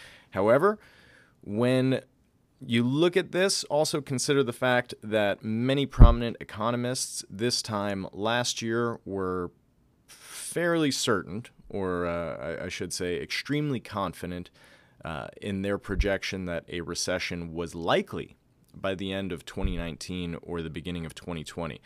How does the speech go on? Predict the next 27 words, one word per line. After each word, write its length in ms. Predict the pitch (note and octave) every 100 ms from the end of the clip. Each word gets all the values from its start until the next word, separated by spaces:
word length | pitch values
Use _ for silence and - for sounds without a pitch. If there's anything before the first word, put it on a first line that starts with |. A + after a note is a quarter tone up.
| - - -
So 360 | - G2+ F#2 C#2+ _ _ _ _ _ _ -
that 220 | E2 G#2+
just 220 | G#2 G#2
goes 180 | A#2 G#2+
to 140 | - F#2
show, 400 | - A2+ A2 - - - _ - -
uh, 80 | -
economics 560 | B2+ B2+ A#2 A#2 A2+ F#2+
isn't 180 | F2+ F2
as 140 | E2+
predictable 600 | - F2 F2+ F2+ F2+ F2+
as 300 | D#2+ E2 E2
we 160 | F#2 F2
might 340 | E2 D#2+ -
hope. 440 | - - D3 D#3 - - - - _
And 500 | F#2 F#2+ F#2 F2+ -
though 360 | G#2 F#2+ B2 C3
this 280 | A2 A#2 -
economic 520 | F#2+ G#2+ G2 F#2+ F2+
forecast 720 | - G#2 - E2 D#2 - - -
is, 560 | F#2+ F2 F2 D#2 - -
is 160 | E2 E2
actually 360 | F#2+ - F2+
pretty 280 | - G2+ G2+
optimistic, 800 | F2+ F2 E2+ F2+ F2 - F2 -
they 120 | E2+
expect 500 | E2 - F2+ E2+ -